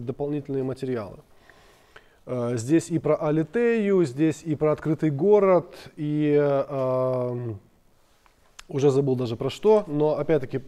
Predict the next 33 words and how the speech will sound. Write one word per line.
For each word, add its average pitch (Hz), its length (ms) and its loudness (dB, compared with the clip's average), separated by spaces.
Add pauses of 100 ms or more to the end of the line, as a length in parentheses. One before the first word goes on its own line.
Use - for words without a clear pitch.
э, 127 220 -6
зайдите 151 360 -2
на 143 160 -2
эти 143 160 -4
ссылки. 190 480 -2 (360)
Э, 143 220 2
в 139 80 -8
крайнем 214 300 6
случае, 196 360 0
если 170 220 0
у 170 40 4
вас 170 140 2
сейчас 160 140 -12
нет 170 140 -4
телефона 170 380 0
сфотографировать, 160 880 -2
то 143 440 0
я 156 420 -2
на 147 240 -2
Single 156 360 -4
Art 160 200 0
страничку 151 500 -6
Фейсбука 151 640 -4 (320)
обязательно 143 480 -2
выложу 147 320 -2
эти 160 120 -8
ссылки, 190 300 -6
можете 139 320 -6
потом, 131 460 -8
э, 127 180 -8
зайти 135 400 -4 (540)
и 143 180 -2
посмотреть. 131 760 -6